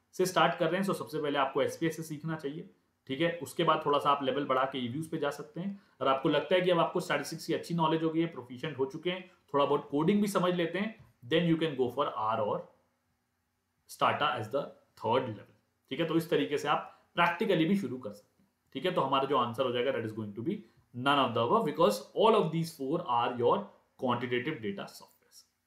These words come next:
ठीक है। So that was all for today। I hope आपको इस session से थोड़ी मदद मिली होगी। मैं इसी तरीके से सारे के सारे जो questions आए हैं, उनके concepts आपको करवाता रहूंगा इन live sessions के अंदर।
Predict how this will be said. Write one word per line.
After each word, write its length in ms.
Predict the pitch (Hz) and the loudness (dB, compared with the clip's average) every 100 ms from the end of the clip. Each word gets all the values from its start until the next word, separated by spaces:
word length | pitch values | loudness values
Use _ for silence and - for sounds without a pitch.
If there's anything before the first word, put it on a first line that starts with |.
| _ _ | _ _
ठीक 140 | 139 | -2
है। 200 | 196 - | -2 -2
So 340 | - - - 139 | -10 -20 -4 0
that 200 | 143 170 | 0 4
was 140 | 214 | 4
all 180 | 180 175 | 6 6
for 100 | 196 | 4
today। 200 | 180 170 190 | 4 4 2
I 120 | 135 131 | 0 0
hope 160 | 147 | 0
आपको 260 | 139 - 147 | 0 0 -4
इस 100 | 143 | -6
session 240 | 120 147 | -6 -6
से 80 | 147 | -8
थोड़ी 220 | 139 131 | -6 -4
मदद 240 | 139 123 147 | -4 -4 -4
मिली 160 | 147 135 | -4 -2
होगी। 300 | 127 143 196 - _ - | -2 -2 -6 -10 _ -4
मैं 140 | 180 | 0
इसी 260 | 202 202 269 | 2 2 2
तरीके 420 | 185 160 165 190 | 4 4 4 2
से 420 | 185 180 202 202 - _ | 4 6 4 4 -8 _
सारे 440 | - - 151 170 202 | -10 4 6 8 6
के 120 | 208 | 4
सारे 240 | 170 165 | 2 4
जो 100 | 160 | 2
questions 420 | 165 127 - 147 | 2 0 0 -4
आए 160 | 123 123 | -2 0
हैं, 340 | 127 160 - _ - | -2 -4 -12 _ -8
उनके 260 | 147 151 | -2 2
concepts 640 | 202 202 180 175 240 - 131 | 2 2 0 2 2 2 0
आपको 400 | 139 - 185 190 | -2 0 0 0
करवाता 480 | - 131 117 113 | -2 -2 0 0
रहूंगा 260 | 151 151 156 | 0 0 -2
इन 80 | 139 | -2
live 160 | 127 | -2
sessions 340 | 131 135 151 151 | -2 -6 -12 -10
के 100 | 131 | -8
अंदर। 200 | 123 | 0